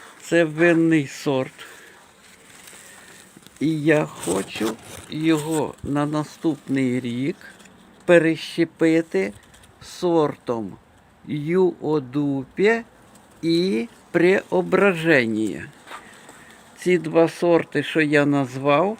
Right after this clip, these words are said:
я їх їм.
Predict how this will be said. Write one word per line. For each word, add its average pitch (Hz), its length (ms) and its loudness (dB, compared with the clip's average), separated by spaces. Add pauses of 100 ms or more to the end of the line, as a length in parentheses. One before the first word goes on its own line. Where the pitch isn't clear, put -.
(440)
я 160 320 2
їх 165 560 -4 (580)
їм. 139 520 -2